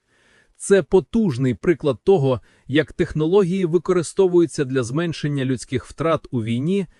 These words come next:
і захисту хоробрих людей, які працюють, щоб знову зробити землю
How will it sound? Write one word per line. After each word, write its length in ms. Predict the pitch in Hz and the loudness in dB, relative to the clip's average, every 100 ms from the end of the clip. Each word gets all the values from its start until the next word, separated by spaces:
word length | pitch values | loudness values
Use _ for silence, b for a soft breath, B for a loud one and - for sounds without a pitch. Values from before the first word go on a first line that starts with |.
| _ _ | _ _
і 140 | 190 | 0
захисту 640 | 156 101 170 165 160 - 170 | 0 2 0 -2 -6 -4 -4
хоробрих 540 | - 139 131 110 107 | -2 -2 0 -2 -4
людей, 440 | 113 113 170 185 b b b b | -6 -2 0 0 b b b b
які 340 | 127 120 135 | -4 -2 -2
працюють, 720 | 123 131 117 - 196 196 180 - _ | -4 -2 -4 -4 -4 -2 -4 -10 _
щоб 340 | - - 208 131 | -12 2 2 2
знову 500 | 104 143 196 190 170 | 0 2 2 2 0
зробити 520 | 117 123 123 123 120 | 0 0 0 0 -2
землю 500 | 98 147 175 170 | 0 -2 0 -2